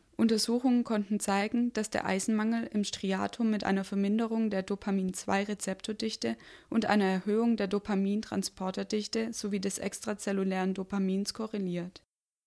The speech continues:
Vier genomweite Assoziationsstudien haben zur Identifikation mehrerer Genloki geführt,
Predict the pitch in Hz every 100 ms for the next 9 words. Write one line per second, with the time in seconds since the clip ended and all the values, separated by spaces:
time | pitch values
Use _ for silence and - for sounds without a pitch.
0 | _ _ _ - 214 240 240 208 214 233
1 | 233 226 220 208 190 - 202 - 190 202
2 | 214 - 226 226 226 214 196 202 208 208
3 | 214 202 196 190 196 196 185 196 214 214
4 | 196 196 196 214 214 190 180 180 - 180
5 | 185 - 185 180 175